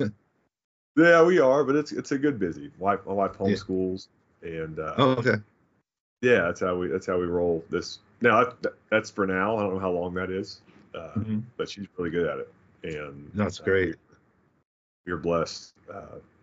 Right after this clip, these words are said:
Speaker 2: we have a really solid parish where we are here. Um, we
Speaker 1: Mm-hmm.
Speaker 2: go to Stats in Weston, and, uh, I'll give a shout out to Father Ondeck. He's my guy. I love that guy. And, uh,
Speaker 1: Okay.
Speaker 2: good. It's a good place, man.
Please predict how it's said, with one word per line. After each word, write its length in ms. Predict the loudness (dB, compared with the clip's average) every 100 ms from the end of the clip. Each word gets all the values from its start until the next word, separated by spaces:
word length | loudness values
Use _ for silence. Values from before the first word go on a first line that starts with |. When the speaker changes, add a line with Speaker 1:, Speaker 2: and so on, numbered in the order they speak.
| _ _
Speaker 2:
we 60 | 2
have 80 |
a 60 | 2
really 280 | 4 6 4
solid 520 | 2 0 2 0 -4
parish 500 | 0 2 2 -2 -14 -4
where 140 | -2
we 140 | -2 -2
are 160 | -2
here. 380 | -2 0 -2 -4 _ _ -12
Um, 280 | -12 -12 2
we 60 |
Speaker 1:
Mm-hmm. 200 | 4 4
Speaker 2:
go 60 | 0
to 180 | -4 -8 -14 _ _ -8
Stats 200 | -8 -8
in 100 | -8
Weston, 520 | -8 -8 -14 -14 -20 _ -16
and, 360 | -14 -14 -16 _ _ _ _ _ _ _ _ _ -16
uh, 100 | -10
I'll 60 | -6
give 140 | -6
a 20 |
shout 240 | -2 0 0
out 120 | -2
to 40 |
Father 280 | -2 0 0
Ondeck. 420 | -2 -6 -6 -8
He's 180 | -8 -10
my 100 | -8
guy. 340 | -6 -6 -6 -8
I 60 | -6
love 220 | -4 -4
that 160 | -8 -8
guy. 220 | -10 -12 -16 _ _ _
And, 240 | -6 -4 2
uh, 220 | 2 2
Speaker 1:
Okay. 140 | -2 -4 -12 -20 _ _ _ _ 4
Speaker 2:
good. 140 | 4
It's 100 | 6
a 60 | 4
good 160 | 4 6
place, 300 | 4 4 -4
man. 220 | -10